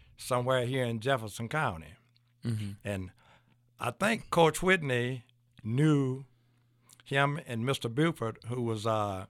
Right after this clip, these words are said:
Speaker 1: I was an industrial arts major. They knew people.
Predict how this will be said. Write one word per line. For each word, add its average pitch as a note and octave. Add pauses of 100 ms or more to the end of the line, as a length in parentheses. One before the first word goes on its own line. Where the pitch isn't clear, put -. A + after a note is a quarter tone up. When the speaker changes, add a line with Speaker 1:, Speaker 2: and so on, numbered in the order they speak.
(180)
Speaker 1:
I A#2
was A2+
an A2+ (100)
industrial B2+
arts D3
major. G#2+ (880)
They C#3+
knew C#3+
people. B2